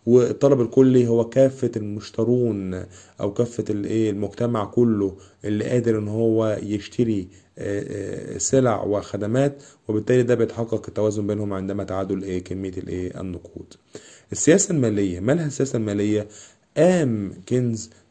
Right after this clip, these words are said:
بأن السياسة المالية يجب أن تكون حيادية، ويجب استخدامها في الأغراض الاقتصادية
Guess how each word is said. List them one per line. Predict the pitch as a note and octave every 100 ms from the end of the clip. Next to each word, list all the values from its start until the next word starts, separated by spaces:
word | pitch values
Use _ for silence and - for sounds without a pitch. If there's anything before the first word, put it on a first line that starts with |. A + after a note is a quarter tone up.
| -
بأن | G2+ G2+
السياسة | G2 - B2+ C#3+ C3+
المالية | A2+ G#2+ A#2 B2 A#2+
يجب | A2+ A#2+ A#2+ -
أن | G2+ F#2+
تكون | - - B2 A#2+
حيادية، | A#2+ - B2+ A#2+ G#2+ G#2 F2+ E2+ - _ _ _ _ -
ويجب | G2+ C#3 D3 C#3
استخدامها | - A#2 A2 B2+ B2+
في | - A#2+
الأغراض | - G#2+ G2+ G#2 A#2 B2+
الاقتصادية | A#2+ G2+ - - G#2 A#2+ A#2+ A#2+